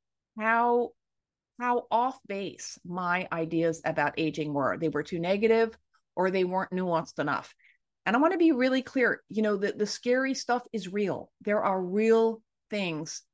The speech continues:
to be worried about when it comes to getting older, getting sick, ending up alone, um, you know, being without supports. So it's important not to say, not to wish those away. They're part of the picture.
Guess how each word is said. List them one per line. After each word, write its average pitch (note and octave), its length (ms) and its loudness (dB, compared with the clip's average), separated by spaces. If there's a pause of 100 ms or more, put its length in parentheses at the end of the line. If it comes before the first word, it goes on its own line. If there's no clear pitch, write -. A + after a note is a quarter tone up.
to F#3 100 -4
be F#3+ 180 -2
worried F#3 360 2
about D#3+ 320 2
when E3+ 140 -4
it - 100 -8 (300)
comes E3 240 -4
to E3+ 100 -12
getting D#3 260 0
older, D3 180 0
getting D#3 300 -2
sick, G3 380 -2 (600)
ending F3+ 220 -2
up E3 140 0
alone, F3+ 480 0 (400)
um, D3+ 440 -4 (460)
you F3 120 -4
know, E3 120 0
being E3+ 220 0
without F3 340 0
supports. E3+ 600 2 (300)
So A3+ 160 4
it's A3 140 4
important A#3+ 440 0
not A#3 200 4
to G#3 180 0
say, G3 260 -2
not G#3 220 -2
to G#3 80 -2
wish G3+ 280 -2
those G3+ 220 -4
away. F#3 320 -2
They're E3 140 -2
part G#3 300 -2
of G#3+ 80 -6
the G#3 80 -2
picture. A#3 460 -4